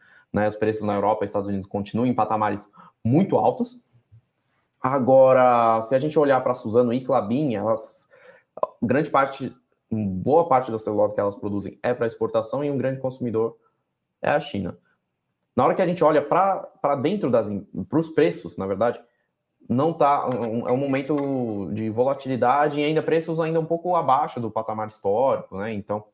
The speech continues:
mas tá melhor do que ano passado, né? O patamar de preço do ano passado tava em quatrocentos, quatrocentos e cinquenta dólares por tonelada nessa época do ano,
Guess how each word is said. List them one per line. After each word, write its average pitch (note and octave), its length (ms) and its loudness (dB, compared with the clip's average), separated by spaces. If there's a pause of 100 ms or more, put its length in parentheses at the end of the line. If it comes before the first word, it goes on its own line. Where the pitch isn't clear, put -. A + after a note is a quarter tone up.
(300)
mas B2 380 0
tá C3+ 100 0
melhor B2+ 360 2
do C3+ 80 -4
que C3+ 60 -4
ano A#2+ 120 -4
passado, A2+ 580 -4
né? G2+ 120 -6
O G#2 40 -14
patamar G#2+ 300 -6
de - 60 -12
preço A2+ 240 -6
do A2 60 -4
ano G#2+ 100 -8
passado G#2 260 -4
tava G#2+ 140 -8
em - 20 -14
quatrocentos, B2 380 -6
quatrocentos A2 300 -10
e - 20 -20
cinquenta G#2+ 260 -8
dólares G2+ 300 -2
por G2+ 120 -12
tonelada G#2+ 600 -4
nessa G#2+ 240 -8
época - 180 -12
do A2 100 -4
ano, D#3+ 240 0